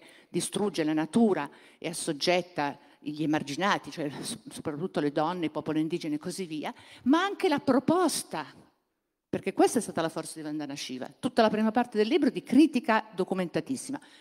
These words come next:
E l'altra parte è costantemente il richiamo a che cosa? Al principio femminile. Il principio femminile, che lei chiama Praktri, che è un nome proprio, eh, della cultura indiana,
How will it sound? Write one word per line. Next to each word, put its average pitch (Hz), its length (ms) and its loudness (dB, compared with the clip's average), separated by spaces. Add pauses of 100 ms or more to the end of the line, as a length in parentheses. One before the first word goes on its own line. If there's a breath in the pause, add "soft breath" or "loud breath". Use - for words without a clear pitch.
(220 soft breath)
E - 80 2
l'altra 381 300 4
parte 440 360 4
è 247 220 2
costantemente 240 1200 2
il 220 100 0
richiamo 226 1080 0
a 175 120 -6
che - 140 -8
cosa? - 240 -4
Al 254 200 0
principio 285 600 4
femminile. 170 800 0 (1080 soft breath)
Il 277 200 4
principio 233 360 4
femminile, 208 540 -2
che - 100 -6
lei 170 140 -2
chiama 156 220 -2
Praktri, 156 500 -4
che - 100 -8
è 143 40 0
un 151 80 -2
nome 160 340 0
proprio, 151 460 -2
eh, 143 400 -8
della 143 180 -8
cultura 156 380 -6
indiana, 160 600 -4